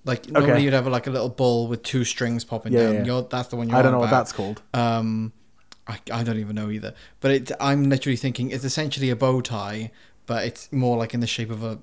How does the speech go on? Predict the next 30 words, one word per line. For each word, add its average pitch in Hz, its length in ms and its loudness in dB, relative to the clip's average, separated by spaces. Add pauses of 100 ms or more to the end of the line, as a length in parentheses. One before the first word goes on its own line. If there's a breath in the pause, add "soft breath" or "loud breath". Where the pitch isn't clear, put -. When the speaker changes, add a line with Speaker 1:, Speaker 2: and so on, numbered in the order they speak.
(120)
Speaker 1:
an 117 140 -4
eight 110 420 -8 (240)
kind 113 180 -6
of 113 100 -8
thing. 117 300 -8 (520 loud breath)
Um, 117 340 0
I'll 127 140 0
have 123 140 -2
to 123 80 -6
s-, - 400 -14
show 127 220 -4
you. 104 180 -4
Speaker 2:
Listeners, 156 460 8
if 127 140 4
you 185 100 6
know 196 140 8
what 139 180 8
these 127 160 6
items 117 280 6
that 110 100 4
R 113 120 6
J 107 100 2
is 101 100 2
describing 101 440 2
are 95 80 -4
called, 156 420 4
'cause 92 280 -6
I 117 120 2
don't 117 140 2
know, 104 240 -2